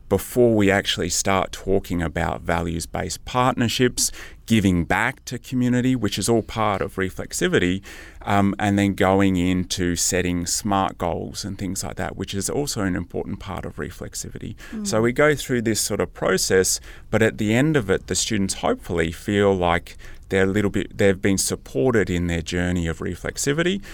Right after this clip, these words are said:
Speaker 1: but through this reflexivity and then exploring cultural responsiveness, they've been open to change, and that will promote, uh, reciprocity through give back in that intercommunity.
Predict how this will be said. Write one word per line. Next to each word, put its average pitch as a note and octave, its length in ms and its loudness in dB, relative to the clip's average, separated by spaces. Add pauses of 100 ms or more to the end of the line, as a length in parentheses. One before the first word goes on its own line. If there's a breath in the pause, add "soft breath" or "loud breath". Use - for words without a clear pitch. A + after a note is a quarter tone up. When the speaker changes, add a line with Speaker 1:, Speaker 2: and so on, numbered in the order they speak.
(240 loud breath)
Speaker 1:
but F#2+ 220 2
through A#2 420 4
this G2 220 2
reflexivity F#2+ 960 0
and F2+ 180 -2
then F2 140 0
exploring F2 520 -4
cultural F#2 440 -6
responsiveness, - 960 -4 (320 loud breath)
they've F2+ 200 2
been F#2 260 0
open F#2+ 480 0
to E2 100 -8
change, G2 760 -2 (240 loud breath)
and F2+ 280 0
that F#2 200 2
will F#2+ 140 -4
promote, F2 480 -2 (160)
uh, F2 260 -4
reciprocity F#2 920 -2
through E2+ 280 -6
give F2 320 -2
back D#2+ 320 -6
in E2+ 160 -8
that E2+ 160 -10
intercommunity. E2 800 -10